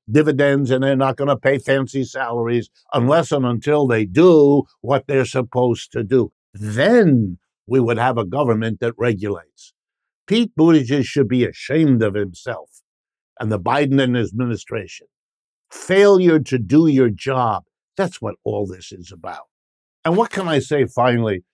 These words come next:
about George Santos, the phantom Republican in New York's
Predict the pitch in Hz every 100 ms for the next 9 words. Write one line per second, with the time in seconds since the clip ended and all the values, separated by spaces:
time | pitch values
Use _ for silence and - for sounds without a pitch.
0 | - 113 123 120 85 120 127 120 95 -
1 | 131 123 117 110 92 - - _ _ _
2 | _ - 131 - 165 165 143 135 131 123
3 | 127 120 135 127 117 117 113 117 113 117
4 | 117 117 104 -